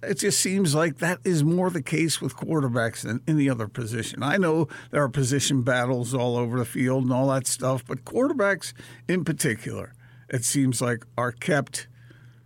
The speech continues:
uh, sort of trying to imagine what the coach is really thinking.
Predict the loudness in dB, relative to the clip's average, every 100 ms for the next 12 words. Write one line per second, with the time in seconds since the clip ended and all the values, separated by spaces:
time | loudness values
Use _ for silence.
0 | -20 _ _ _ _ -2 0 -2 -6 -18
1 | -20 -20 -14 -4 0 2 2 0 0 2
2 | 2 2 2 2 2 -2 -10 -2 2 2
3 | 2 4 4 4 2 0 -2 0 2 2
4 | 2 2 2 2 2 0 -2 -2 -2 -2
5 | -8 -12